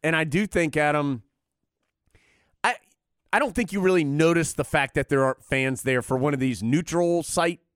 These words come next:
type of games, other than you can really hear the benches, you can really hear the coaches. Um, I do think, and we'll, I think we'll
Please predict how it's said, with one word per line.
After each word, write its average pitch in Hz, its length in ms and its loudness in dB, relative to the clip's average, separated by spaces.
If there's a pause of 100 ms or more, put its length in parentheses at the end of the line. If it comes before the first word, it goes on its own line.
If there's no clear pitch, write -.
(560)
type 160 240 0 (220)
of 143 160 -2
games, 165 420 2
other 190 280 4
than 147 320 0
you 160 140 -4
can 113 320 -4
really 180 300 4
hear 156 240 0
the 143 100 0
benches, 135 640 -2 (440)
you 123 120 -4
can 85 240 -10
really 170 360 4
hear 156 220 2
the 139 100 0
coaches. 127 720 -2 (880)
Um, 131 500 -2 (160)
I 147 80 -2
do 196 300 2
think, 139 640 -4 (1300)
and 151 160 0
we'll, 170 140 0
I 151 80 -2
think 175 240 -2
we'll 143 260 -2